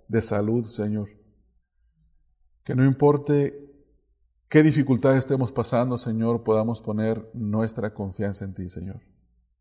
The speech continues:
Gracias, Padre, por ese tiempo de estudio de tu palabra.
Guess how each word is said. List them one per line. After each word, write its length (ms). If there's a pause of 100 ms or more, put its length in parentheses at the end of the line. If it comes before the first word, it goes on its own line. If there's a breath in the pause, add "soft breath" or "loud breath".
(2500 soft breath)
Gracias, 340
Padre, 320
por 180
ese 200
tiempo 600
de 60
estudio 260
de 60
tu 140
palabra. 520